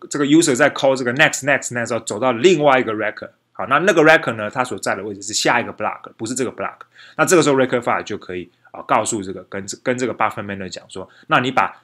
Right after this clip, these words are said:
这个现在的这个，这个 block 呢，把它 unpin 掉，好，那你帮我，帮我 re-in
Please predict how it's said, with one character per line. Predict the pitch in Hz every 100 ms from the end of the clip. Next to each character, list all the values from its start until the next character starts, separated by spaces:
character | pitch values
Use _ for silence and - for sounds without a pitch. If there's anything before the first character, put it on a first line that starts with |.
| _
这 | -
个 | 117 104 - _
现 | - 165
在 | 151
的 | 123
这 | 104 113
个， | 104 95 -
这 | -
个 | 98
block | - 104 87 -
呢， | -
把 | 98
它 | 95 104
unpin | 92 - 107 85
掉， | - - _ _
好， | - 90
那 | 104
你 | 92
帮 | 101 101
我， | 90 _ _ -
帮 | 113
我 | 95
re-in | 104 107 113 120